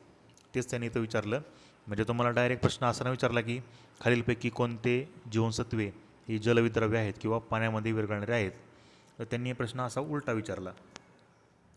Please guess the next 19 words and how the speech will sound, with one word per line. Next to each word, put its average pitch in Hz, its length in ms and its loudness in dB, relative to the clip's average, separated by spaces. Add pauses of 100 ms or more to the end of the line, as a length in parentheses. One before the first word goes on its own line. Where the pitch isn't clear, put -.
(140)
चांगला 117 200 -8
प्रश्न 113 200 -10
होता. 107 140 -10 (680)
त्यानंतर 113 360 -10 (520)
राज्यसभा 123 720 2 (200)
सदस्याचा 117 460 -2
कार्यकाल 113 500 0 (260)
हा 113 340 0 (100)
किती 143 180 -4
असतो? 98 340 -6 (180)
सिंपल 120 240 -8
प्रश्न, 120 360 -12
सहा 135 220 -8
वर्ष. 110 260 -8 (1000)
आणि 101 100 -16
शेवटचा 117 400 -6
प्रश्न 117 280 -10
बघा, 113 200 -2 (560)
की 131 400 -8